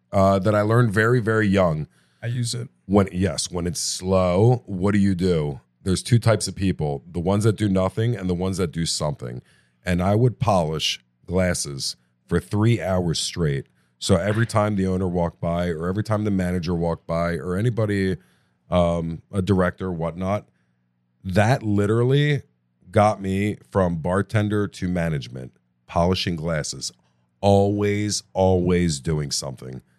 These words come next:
Speaker 2: Always
Speaker 1: So
Speaker 2: doing something.
Speaker 1: here's where the cell phone thing comes in. Is it a disrespectful thing?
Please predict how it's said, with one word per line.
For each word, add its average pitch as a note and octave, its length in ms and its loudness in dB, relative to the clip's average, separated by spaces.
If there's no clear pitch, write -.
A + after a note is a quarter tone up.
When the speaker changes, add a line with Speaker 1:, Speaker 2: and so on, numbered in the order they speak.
Speaker 2:
Always A#2 280 0
Speaker 1:
So A2 260 6
Speaker 2:
doing G#2+ 100 0
something. A2 500 -10
Speaker 1:
here's C#3 300 4
where C3+ 100 8
the G#2+ 80 2
cell A#2 200 -2
phone F#2 220 0
thing E2+ 180 -4
comes D#2+ 300 -4
in. D#2 300 -4
Is G#2+ 240 4
it G2+ 100 2
a F#2+ 220 4
disrespectful A2+ 720 2
thing? D#3 380 2